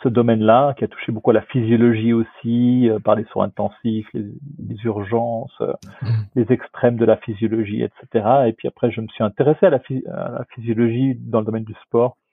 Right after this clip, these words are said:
Speaker 1: en faisant de la recherche. Et puis finalement, en arrivant à la médecine du sport, qui finalement était vraiment le domaine qui, qui
Speaker 2: Mm.
Speaker 1: m'avait toujours un petit peu attiré, mais difficile de se profiler en médecine du sport en Suisse. C'est pas quelque chose au,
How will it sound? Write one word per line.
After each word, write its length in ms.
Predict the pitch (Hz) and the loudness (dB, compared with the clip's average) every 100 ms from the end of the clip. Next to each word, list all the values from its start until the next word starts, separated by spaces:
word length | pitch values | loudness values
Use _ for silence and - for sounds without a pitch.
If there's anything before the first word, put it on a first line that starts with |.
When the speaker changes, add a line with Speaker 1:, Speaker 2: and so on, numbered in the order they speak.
| _ _ _ _ _ - | _ _ _ _ _ -8
Speaker 1:
en 80 | 110 | -4
faisant 140 | 110 | 0
de 60 | 107 | 2
la 80 | |
recherche. 480 | 104 101 - 123 - | 0 -2 -2 -2 -2
Et 40 | - | -14
puis 140 | - - | -14 -4
finalement, 500 | 117 110 127 110 104 | -2 0 0 0 0
en 80 | |
arrivant 240 | 104 104 113 | 0 2 4
à 40 | |
la 60 | 113 | 2
médecine 300 | 113 - 113 | 0 -4 -6
du 80 | 110 | -6
sport, 360 | - 135 139 | 0 2 2
qui 100 | - | -2
finalement 480 | 110 123 110 110 107 | -10 -4 -2 -2 -6
était 180 | - - | -8 -4
vraiment 300 | 107 104 107 | -4 -2 -2
le 160 | 104 104 | -2 -4
domaine 400 | 107 104 110 110 | -2 0 -2 -6
qui, 200 | - 107 - _ _ _ - | -14 -14 -16 _ _ _ -4
qui 80 | 123 | 2
Speaker 2:
Mm. 20 | |
Speaker 1:
m'avait 180 | 113 113 | 4 2
toujours 280 | - 123 117 | 0 2 2
un 80 | |
petit 140 | 113 - | 0 0
peu 120 | 123 | 2
attiré, 360 | 104 - 113 170 | 2 2 4 4
mais 140 | 139 | 2
difficile 400 | 113 117 127 175 | -2 -8 -2 -2
de 100 | 147 | -2
se 60 | - | -4
profiler 420 | - 147 - 147 | -2 -2 2 2
en 60 | 151 | 2
médecine 300 | 127 - 120 | 0 -6 -10
du 100 | 110 | -8
sport 260 | - 131 | 0 2
en 80 | 123 | 2
Suisse. 280 | - 117 135 - | 0 -2 -2 -4
C'est 100 | - | -2
pas 100 | 101 | -2
quelque 260 | 107 - | -2 -8
chose 300 | 120 127 113 107 | -8 -4 -4 -4
au, 160 | 104 | -8